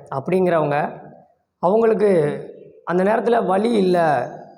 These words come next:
உடல் சோர்வு இல்ல அப்படிங்கிற பட்சத்துல அவங்க, அவங்க, அவங்களோட பயிற்சியை வந்து கண்டினியூ பண்ணலாம்.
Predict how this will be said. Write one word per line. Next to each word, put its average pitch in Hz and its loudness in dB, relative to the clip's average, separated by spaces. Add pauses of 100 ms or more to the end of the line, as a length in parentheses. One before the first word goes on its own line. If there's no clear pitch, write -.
(260)
உடல் 220 2
சோர்வு 196 2
இல்ல 165 0
அப்படிங்கிற 156 -2
பட்சத்துல 147 -2 (560)
அவங்க, 220 0
அவங்க, 190 0
அவங்களோட 190 2
பயிற்சியை 202 0
வந்து 185 2 (680)
கண்டினியூ 165 -2
பண்ணலாம். 131 -2